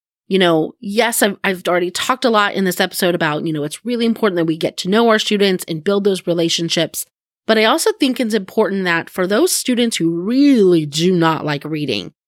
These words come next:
to figure out why. There has to be a reason. There has to be a reason that that student is so reluctant,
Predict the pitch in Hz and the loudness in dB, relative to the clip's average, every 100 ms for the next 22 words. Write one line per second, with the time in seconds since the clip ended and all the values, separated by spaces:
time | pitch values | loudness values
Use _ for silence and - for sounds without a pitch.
0 | _ _ _ _ _ _ - 214 - 233 | _ _ _ _ _ _ -6 -4 0 0
1 | 320 320 311 - 170 151 156 190 - - | 2 2 2 2 0 -4 -2 -4 -8 -14
2 | _ _ _ _ _ 185 233 208 - 220 | _ _ _ _ _ 0 0 0 -2 0
3 | 220 - 220 190 180 165 156 151 98 - | 0 0 0 2 0 0 -2 -2 -6 -6
4 | - 196 - - 214 240 - 247 240 214 | 0 0 0 -2 -2 -2 -4 0 0 2
5 | 185 170 170 165 160 - _ - 185 - | 2 0 0 -2 -4 -16 _ -2 -2 2
6 | 202 - - 220 202 185 180 - - 214 | -2 0 0 2 2 0 -4 -4 0 2
7 | 240 233 254 208 202 - 156 135 | 2 2 0 2 -2 -2 -6 -6